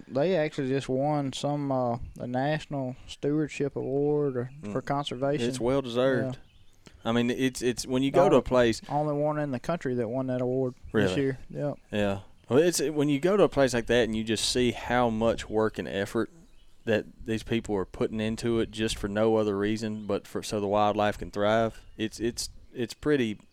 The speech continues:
Speaker 2: encouraging.
Speaker 1: Yeah,
Speaker 2: And it's
Speaker 1: there's
Speaker 2: special to see.
Speaker 1: It's, uh, well, I mean, people just like him's people who created N W T F.
Speaker 2: Yeah.
Speaker 1: You know, they care about the land, care about the,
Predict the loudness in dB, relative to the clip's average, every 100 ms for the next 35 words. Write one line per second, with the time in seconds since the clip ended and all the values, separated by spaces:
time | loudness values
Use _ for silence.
0 | _ -10 -4 0 2 0 -8 -16 -10 0
1 | 0 0 -2 0 2 4 4 4 -4 -4
2 | -4 -4 -6 -16 _ -6 -2 -2 0 0
3 | 0 -4 -12 -12 -4 -2 -2 -2 0 -2
4 | 0 0 0 -2 0 0 0 -2 -2 -4
5 | -8 -2 -2 0 0 0 0 0 0 0
6 | 0 -2 -2 0 -2 -2 -2 0 0 -2
7 | -2 2 2 2 -2 -2 0 -2 0 -2
8 | -2 -2 0 -2 -2 0 0 0 -2 -2
9 | -4